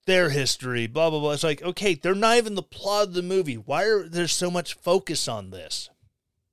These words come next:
And it, it just pushes people away. But, and then tonight, uh,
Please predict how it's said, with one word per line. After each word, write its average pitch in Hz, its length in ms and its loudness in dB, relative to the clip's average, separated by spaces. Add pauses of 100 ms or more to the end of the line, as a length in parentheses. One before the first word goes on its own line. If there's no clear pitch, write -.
(1200)
And 190 120 0
it, 196 360 6 (380)
it 208 100 4
just 240 300 0
pushes 196 420 -2
people 143 500 -8
away. 123 680 -2 (2250)
But, 160 400 2 (240)
and 165 120 -4
then 214 240 4 (160)
tonight, 156 500 2
uh, 127 400 -2